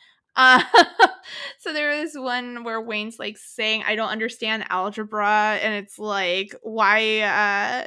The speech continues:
do I care where the numbers and the letters go? Why can't you just go fuck yourself?" or something like that. And it's just the way he, like, delivers it, you're just not expecting him to be like, "Just go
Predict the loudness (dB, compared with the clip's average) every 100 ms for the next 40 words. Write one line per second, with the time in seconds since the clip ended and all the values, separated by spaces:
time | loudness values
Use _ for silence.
0 | -10 -6 -2 -2 -4 -8 -4 -2 -2 -4
1 | -4 -4 -4 -4 -2 -2 -2 -6 -8 -6
2 | -4 -2 -2 -4 -8 -8 -4 -2 -4 -4
3 | -8 -10 -10 -8 -8 -6 -8 -8 -10 -6
4 | -6 -4 -4 -2 -2 -2 -2 -4 -2 0
5 | 0 -2 _ -20 -20 -14 -2 -2 0 -4
6 | -6 -2 0 2 2 0 -2 -4 -2 -4
7 | -2 -2 -2 -4 -6 -4 -2 -2 -2 -2
8 | -2 -4 0 2 2 -2 -4 -4 -2 -2
9 | -4 -4 -4 -4 -4 -6 -6 -4 -2 -4
10 | -6 -4 -4